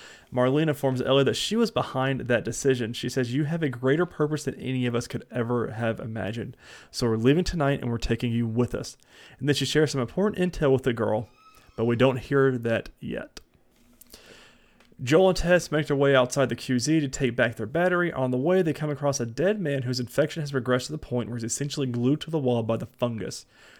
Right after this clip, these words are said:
Gross, yet cool. Turns <laughs> out the guy who screwed them over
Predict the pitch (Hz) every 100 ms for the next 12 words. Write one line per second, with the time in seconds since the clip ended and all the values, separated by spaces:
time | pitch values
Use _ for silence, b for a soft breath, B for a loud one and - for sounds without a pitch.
0 | _ 135 147 202 - - 127 160 - -
1 | 127 135 - B B B B - - 170
2 | 156 135 185 143 123 135 165 139 123 -
3 | 151 160 143 - 139 165 160 156